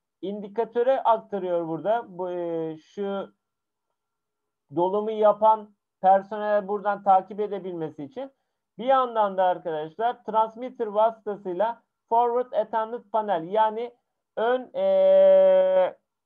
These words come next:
kabin ekibi paneli diyelim arkadaşlar. Şuna kabin ekibi panelinde, e,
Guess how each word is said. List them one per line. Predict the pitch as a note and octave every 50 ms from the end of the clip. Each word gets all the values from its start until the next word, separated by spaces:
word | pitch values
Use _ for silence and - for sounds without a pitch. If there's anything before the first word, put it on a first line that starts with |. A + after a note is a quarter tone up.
| _ _ _ _ _ _
kabin | - F#3 G3 A#3 A#3+ A#3+
ekibi | A3+ G#3+ - A3 A3 A3+ A#3 G3
paneli | G#3 A3 G#3 G#3+ G#3+ G#3+ A3 A3 F#3
diyelim | G3 G3+ G3 F#3+ F3+ E3+ E3 D#3+ D#3+
arkadaşlar. | D#3 D3+ D3 - D#3 C#3+ C#3+ D#3 D#3 D3+
Şuna | D3+ G3 A3+ A#3+ A#3+
kabin | A#3 G#3+ G#3 B3 A#3+
ekibi | A3+ G#3+ G#3 G3+ F3 F3+ E3
panelinde, | - A3 A3+ A3 G#3 G3 F3+ E3+ D#3+ D#3+ E3+ A3+ B3+ B3 - _ _ _ _ _ _ _ -
e, | F3 F3+ F3+ F3+ F3 F3 F3 F3 F3 E3+ E3+ E3 E3